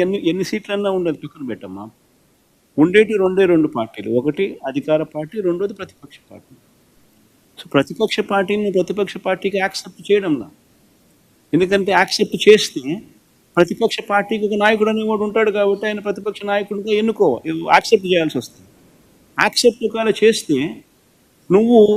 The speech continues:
చంద్రబాబు నాయుడు గారికి ఎంత మైక్ టైమ్ ఇస్తావో అపోజిషన్ పార్టీ లీడర్కి కూడా అంతే మైక్,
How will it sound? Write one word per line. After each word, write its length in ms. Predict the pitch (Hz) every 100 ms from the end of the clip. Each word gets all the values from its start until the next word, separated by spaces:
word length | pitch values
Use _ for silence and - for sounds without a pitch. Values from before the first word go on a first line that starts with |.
| 240 - _ _ _ _ -
చంద్రబాబు 440 | 202 220 233 226
నాయుడు 240 | 220 214
గారికి 300 | 196 208 196
ఎంత 180 | 190 185
మైక్ 280 | 185 190 190 214
టైమ్ 180 | 208 196
ఇస్తావో 340 | - 180 170 156 151 - _ _ _ _ _ _ _ _ _ _ _ -
అపోజిషన్ 500 | 185 226 220 220 202
పార్టీ 200 | 190 185
లీడర్కి 380 | 185 180 175 165
కూడా 100 | 190 185
అంతే 180 | 180 202
మైక్, 260 | 185 175